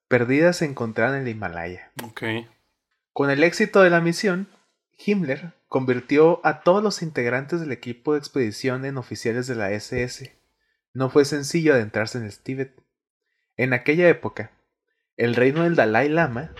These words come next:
Speaker 1: era una fortaleza cerrada al mundo. Los británicos trataron en mil novecientos tres entrar a la fuerza con un ejército, pero el territorio de alguna forma mantuvo su discreción con muchos lugares prohibidos.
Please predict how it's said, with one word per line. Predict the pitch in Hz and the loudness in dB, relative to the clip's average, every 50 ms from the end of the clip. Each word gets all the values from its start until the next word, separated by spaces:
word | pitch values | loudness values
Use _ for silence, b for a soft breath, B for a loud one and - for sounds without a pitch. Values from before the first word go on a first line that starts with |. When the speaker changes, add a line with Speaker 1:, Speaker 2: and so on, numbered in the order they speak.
| - - - | -20 -10 -2
Speaker 1:
era | - 117 123 | 0 2 2
una | 131 147 156 | 2 0 -2
fortaleza | 156 - 147 - - - 101 104 110 110 143 135 | -4 -4 -6 -4 -4 -4 -4 -2 -4 -4 -6 -6
cerrada | - 135 113 104 104 117 | -6 -6 -4 -2 -2 -2
al | 127 123 | -2 -4
mundo. | 120 117 117 120 131 131 127 123 - _ _ _ _ _ _ _ _ _ _ _ | -6 -6 -8 -8 -8 -10 -12 -14 -16 _ _ _ _ _ _ _ _ _ _ _
Los | - 113 113 104 | -4 -2 -2 0
británicos | 113 110 110 - 127 151 180 180 156 - - 123 - | 0 -2 0 0 0 0 0 0 -2 -4 -6 -4 -4
trataron | - 107 107 - 117 131 135 | -4 -4 -4 -2 -4 -4 -4
en | 120 | -4
mil | 113 110 117 | -6 -8 -8
novecientos | 127 127 120 - - 110 113 - 131 - - | -8 -8 -8 -10 -10 -10 -10 -8 -10 -10 -8
tres | - 131 127 113 110 - - - _ _ | -4 -4 -2 -2 -4 -6 -12 -18 _ _
entrar | - 110 104 - 110 107 | -14 -12 -8 -4 -4 -2
a | 110 | -2
la | 120 113 | -2 -4
fuerza | - - - 117 110 117 - - 131 131 - | -6 -4 -2 -2 -2 -2 -4 -4 -6 -6 -6
con | - 104 | -8 -8
un | 104 113 | -8 -8
ejército, | 117 - - 139 143 - - 190 - - 233 - _ _ _ _ _ _ _ _ _ | -8 -4 -2 -4 -2 -4 -6 -10 -10 -14 -18 -18 _ _ _ _ _ _ _ _ _
pero | - 127 120 | 0 2 2
el | 113 107 - | 2 2 0
territorio | - 110 110 110 - - 117 123 139 | -2 0 0 -2 0 0 2 2 4
de | 139 | 2
alguna | 123 113 117 123 123 | 2 0 -2 -6 -6
forma | - 143 135 131 | -6 -4 -4 -4
mantuvo | 135 127 107 104 - - 110 113 117 120 | -4 -4 -6 -6 -6 -4 -2 -2 -2 -2
su | - - | -2 -2
discreción | 131 117 110 - - - 107 104 - 127 127 135 143 143 | -2 -2 -2 -6 -8 -8 -8 -6 -4 -4 -4 -4 -6 -6
con | - 127 110 | -6 -6 -6
muchos | 107 104 - 127 117 | -6 -8 -10 -8 -6
lugares | 113 107 101 101 104 - | -4 -4 -4 -6 -8 -8
prohibidos. | - 107 98 95 98 98 101 107 104 - - - - _ | -8 -8 -6 -6 -6 -8 -8 -8 -10 -10 -12 -14 -16 _